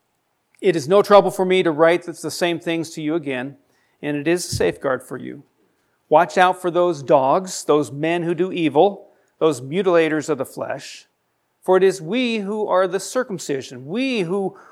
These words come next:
worship by the Spirit of God, who glory in Christ Jesus, who put no confidence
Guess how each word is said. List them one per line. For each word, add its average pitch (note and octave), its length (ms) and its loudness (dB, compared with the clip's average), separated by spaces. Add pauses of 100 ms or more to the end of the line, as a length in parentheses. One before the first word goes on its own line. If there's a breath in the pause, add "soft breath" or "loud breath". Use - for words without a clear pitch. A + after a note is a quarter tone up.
(100)
worship B3 420 0
by F#3 140 8
the D#3 100 -4
Spirit F3+ 300 -2
of C#3 100 -6
God, G3+ 400 -2 (220 soft breath)
who G3+ 140 -2
glory G#3 380 8
in E3+ 120 0
Christ D#3+ 360 0
Jesus, C#3+ 360 -8 (160 soft breath)
who G3 100 -2
put G3 220 4
no G#3+ 200 2
confidence E3 960 -6